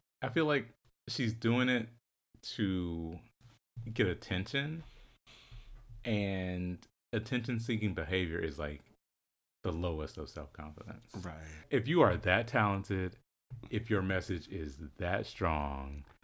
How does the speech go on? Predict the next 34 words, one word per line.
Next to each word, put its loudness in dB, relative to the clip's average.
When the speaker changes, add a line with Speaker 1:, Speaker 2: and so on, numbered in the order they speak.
Speaker 1:
if -2
you -4
have 0
that 6
much 2
to 0
offer 2
to -6
society, -2
you -2
don't 4
need 0
to -6
be -6
naked -2
all 2
the -2
time. -4
You -4
don't 0
need 2
to 2
be 2
ass 4
out 4
at 0
the -2
Lakers -6
game. -8
You 6
don't 4
need 4
to -2
be 4